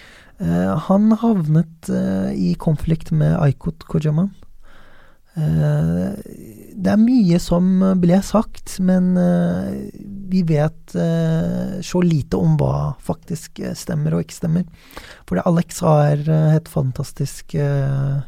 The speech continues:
personlighet. Han, eh, nektet å snakke om, eh, de, de, de små detaljene som kunne kanskje renvasket han eller renvasket Aykut.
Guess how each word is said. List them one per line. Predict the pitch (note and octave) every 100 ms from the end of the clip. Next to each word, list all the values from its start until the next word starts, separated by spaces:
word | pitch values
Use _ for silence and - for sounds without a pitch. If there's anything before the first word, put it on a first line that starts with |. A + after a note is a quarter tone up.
| - - - - - _ _ -
personlighet. | D#3+ D#3+ - E3+ C#3+ C3 C#3 D#3+ F3+ - - - - - -
Han, | D#3+ D#3 E3+
eh, | - - - - -
nektet | F#3 F3+ F#3 - - -
å | E3+
snakke | - E3+ D#3+ - - E3
om, | C#3 D3 D3+ - - - - - - -
eh, | E3+ D3 D#3
de, | D3+ D#3 D3 C#3+ C#3+
de, | C#3+ C#3+ C#3+ C#3+ C#3+ D#3
de | D#3
små | - - E3+ D3+ B2
detaljene | B2+ - D3 C3 C3+ F3+ A#3+ - - -
som | - - G#3+
kunne | - B3 G#3+
kanskje | - D3 - F3 E3+ D#3 - -
renvasket | E3+ D#3 C#3 C#3 C3 - D3+ -
han | D#3+ D#3+
eller | D#3+ C3 C3 C#3+ D3
renvasket | C#3 C3 C#3+ C3+ - D#3+
Aykut. | D3 C#3 - G3